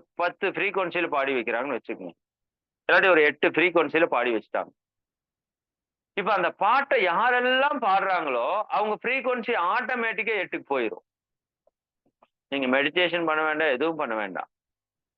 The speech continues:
அந்த பாட்டை உணர்ந்து நீங்க பாடுனீங்கன்னா ஆட்டோமேட்டிக்கா எட்டு ஃப்ரீக்வன்சிக்கு நீங்க போயிருவீங்க. எவ்வளவு பெரிய விஷயம் பாருங்க, ரகசியம் அது,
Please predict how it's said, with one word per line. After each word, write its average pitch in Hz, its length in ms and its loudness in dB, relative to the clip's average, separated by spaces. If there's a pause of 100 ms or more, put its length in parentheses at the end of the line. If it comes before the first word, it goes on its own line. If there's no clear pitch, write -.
(760)
அந்த 160 220 0
பாட்டை 262 480 6
உணர்ந்து 277 540 4
நீங்க 226 300 2
பாடுனீங்கன்னா 165 680 0 (520)
ஆட்டோமேட்டிக்கா 262 920 0 (240)
எட்டு 208 200 -4
ஃப்ரீக்வன்சிக்கு 214 640 -4
நீங்க 185 140 -2
போயிருவீங்க. 156 420 -2
எவ்வளவு 233 420 0
பெரிய 220 160 0
விஷயம் 190 360 -4
பாருங்க, 147 220 0
ரகசியம் 196 600 -2
அது, 120 120 -6